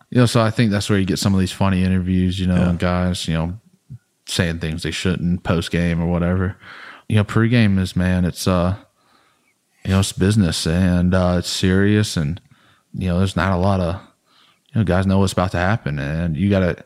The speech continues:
Speaker 1: yeah, everyone gets ready differently. You know, guys got different routines. You know, I like to get there super early and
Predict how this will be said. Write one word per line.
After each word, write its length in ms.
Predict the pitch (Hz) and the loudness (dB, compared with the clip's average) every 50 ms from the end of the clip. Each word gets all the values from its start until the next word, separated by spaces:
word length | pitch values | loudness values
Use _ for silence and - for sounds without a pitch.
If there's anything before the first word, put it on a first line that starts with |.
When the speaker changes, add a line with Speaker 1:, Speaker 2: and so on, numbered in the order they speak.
| - - - - - - - _ _ _ | -20 -20 -20 -20 -20 -20 -20 _ _ _
Speaker 1:
yeah, 120 | 135 131 | 2 4
everyone 260 | 131 131 123 117 113 | 6 6 6 6 6
gets 160 | 110 101 - | 4 2 2
ready 160 | 107 101 101 95 | 2 2 2 0
differently. 500 | 90 101 92 - - 92 76 90 98 107 | 0 -2 -2 0 0 0 0 2 2 4
You 140 | 117 107 | 4 4
know, 120 | 92 90 92 | 4 2 2
guys 260 | 85 92 90 90 85 | 2 2 0 0 0
got 180 | - 95 80 69 | 0 -2 -2 0
different 240 | 87 92 92 92 80 | -2 -2 0 0 -2
routines. 640 | 85 87 - - 92 90 92 95 98 95 - - - | -2 -2 -2 0 0 2 2 2 0 0 -4 -8 -6
You 60 | - 95 | -4 -2
know, 60 | 92 69 | 0 0
I 100 | 64 87 | 0 0
like 160 | 87 85 - | 0 -2 -2
to 80 | - | -4
get 160 | - 95 92 - | -6 -6 -4 -4
there 120 | 76 76 | -4 -4
super 400 | - - - 95 90 - 87 82 87 92 | -4 -2 -2 -2 0 0 0 0 0 0
early 240 | 87 71 67 67 - - - - | 0 -2 -4 -6 -8 -10 -12 -8
and 400 | - 85 87 76 71 76 104 | -6 -6 -4 -4 -4 -6 -8